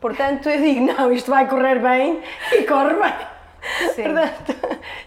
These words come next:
Speaker 1: é mesmo por aí, Rita.
Speaker 2: É a forma como nós já vamos para as coisas, não é? A intenção
Speaker 1: Sim.
Speaker 2: e a
Speaker 1: Eu já fui fazer casamentos de famílias inteiras, é uma da co-, das coisas que eu me sinto muito bem, porque eu gosto de festa.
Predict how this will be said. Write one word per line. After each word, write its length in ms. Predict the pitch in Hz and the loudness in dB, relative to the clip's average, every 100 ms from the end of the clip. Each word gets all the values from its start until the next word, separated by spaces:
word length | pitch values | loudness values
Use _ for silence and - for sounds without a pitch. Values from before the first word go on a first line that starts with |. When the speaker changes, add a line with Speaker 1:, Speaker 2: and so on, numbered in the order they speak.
| - | -4
Speaker 1:
é 60 | 349 | 0
mesmo 200 | 311 262 | 0 0
por 100 | 269 | 0
aí, 180 | 254 214 | 0 0
Rita. 340 | 185 160 196 - | -6 -6 -6 0
Speaker 2:
É 160 | 240 | 2
a 40 | 240 | 2
forma 340 | - 262 262 | 2 0 0
como 200 | 262 262 | -2 -2
nós 200 | 254 254 | 0 0
já 80 | 240 | 0
vamos 220 | 240 240 | -2 -6
para 160 | - - | 2 2
as 100 | - | 4
coisas, 280 | - - - | 4 4 4
não 240 | 214 208 | 2 2
é? 140 | 226 - - - - - - | -2 -8 -16 -20 -20 -20 -16
A 60 | 196 | -10
intenção 680 | 214 220 415 277 240 240 226 | -8 -2 0 0 0 0 -2
Speaker 1:
Sim. 60 | |
Speaker 2:
e 60 | 214 | -2
a 160 | 208 208 | 0 2
Speaker 1:
Eu 80 | 277 | 2
já 140 | 285 | 0
fui 220 | - 294 | 2 0
fazer 240 | 262 254 254 | 0 -2 -2
casamentos 480 | 269 247 226 247 - | -2 -2 -2 -2 -4
de 40 | |
famílias 400 | - 233 226 214 180 | -2 -2 0 0 0
inteiras, 460 | 185 175 185 226 | -2 -2 -2 -2
é 40 | 202 | -2
uma 120 | 190 | -4
da 80 | 180 | -4
co-, 120 | 196 | -6
das 160 | 202 190 | -4 -4
coisas 240 | 214 185 | -4 -6
que 140 | - 202 | -4 -4
eu 60 | |
me 100 | 185 175 | -4 -4
sinto 240 | 240 202 | -6 -4
muito 180 | 185 175 | -6 -4
bem, 160 | 208 247 | -4 -4
porque 160 | - | -4
eu 60 | 180 | -2
gosto 200 | 185 - | -2 -6
de 60 | |
festa. 460 | - 214 - - 147 | -4 -4 -4 -10 -12